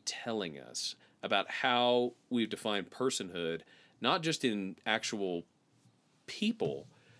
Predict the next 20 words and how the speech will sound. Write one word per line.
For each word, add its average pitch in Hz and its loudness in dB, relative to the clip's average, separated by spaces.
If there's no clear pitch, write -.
but 113 2
in 110 2
how 127 2
we 120 2
measure 110 2
our 104 2
own 110 0
personhood 101 -4
through 104 -6
the 98 -2
lens 95 -4
of 87 -2
what 92 0
does 107 -2
it 110 -6
mean 98 -6
to 90 -14
be 92 -4
a 95 -6
self? - -4